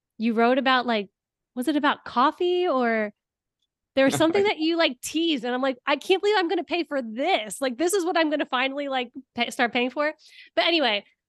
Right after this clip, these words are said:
Speaker 1: um,
Speaker 2: I'll get,
Speaker 1: I
Speaker 2: I'll comp you a, a
Speaker 1: No, no,
Speaker 2: thing.
Speaker 1: I, I
Speaker 2: No.
Speaker 1: mean, I do, I support you. I think you're awesome. And whenever people talk about monetizing their writing, I'm always like, "Well, like, Alex DeBranco is doing this in a way that I really
Speaker 2: Mm.
Speaker 1: like." But, like,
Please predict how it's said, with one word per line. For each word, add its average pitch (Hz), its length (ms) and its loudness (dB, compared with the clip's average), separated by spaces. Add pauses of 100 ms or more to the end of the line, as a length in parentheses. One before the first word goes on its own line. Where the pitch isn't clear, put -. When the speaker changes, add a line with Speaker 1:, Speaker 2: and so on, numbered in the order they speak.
(320)
Speaker 1:
um, 262 260 0
Speaker 2:
I'll 196 160 6
get, 185 80 0
Speaker 1:
I 311 200 6
Speaker 2:
I'll 180 160 6
comp 156 400 0
you 104 320 0
a, 107 80 -4
a 101 180 -6
Speaker 1:
No, 466 120 4
no, 440 60 6
Speaker 2:
thing. 427 160 6
Speaker 1:
I, 349 220 2 (120)
I 285 40 2
Speaker 2:
No. 302 60 2
Speaker 1:
mean, 277 120 0
I 269 160 2
do, 262 240 -2
I 254 180 2
support 254 400 -4
you. 233 80 -2
I 226 80 -2
think 240 140 -8
you're 233 120 -8
awesome. 220 400 -4
And 226 400 0
whenever 254 300 2
people 233 260 -6
talk 220 220 -2
about 208 220 -4
monetizing 208 640 -2 (100)
their 196 400 0
writing, 285 520 2
I'm 240 140 0
always 233 240 2
like, 226 240 -2
"Well, 247 260 0 (120)
like, 214 280 -2 (300)
Alex 285 280 2
DeBranco 233 400 0
is 208 120 0
doing 202 240 -2
this 202 160 -6
in 196 80 -8
a - 20 -6
way 196 180 -2
that 208 160 -4
I 233 100 2
really 214 260 0
Speaker 2:
Mm. 190 40 -4
Speaker 1:
like." 202 280 -2
But, 247 100 -2
like, 226 220 0